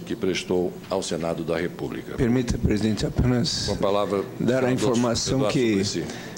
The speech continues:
Speaker 2: atendendo o apelo de diversos senadores, inclusive expliquei ao embaixador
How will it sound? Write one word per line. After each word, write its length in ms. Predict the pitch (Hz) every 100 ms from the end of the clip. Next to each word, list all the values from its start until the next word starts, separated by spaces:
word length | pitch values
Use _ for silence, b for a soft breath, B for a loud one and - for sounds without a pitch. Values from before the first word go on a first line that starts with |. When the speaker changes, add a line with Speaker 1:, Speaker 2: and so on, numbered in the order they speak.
| B -
Speaker 2:
atendendo 500 | - 135 127 135 143
o 80 | 131
apelo 500 | 123 127 123 113 107
de 320 | 85 98 87
diversos 1000 | 87 104 104 117 107 - - 104 - - - - B B B -
senadores, 720 | - 127 117 101 123 120 110
inclusive 400 | 110 117 120 123
expliquei 580 | - - 107 120 110
ao 420 | 110 104 104 101 95
embaixador 800 | 101 107 - 123 101 104 98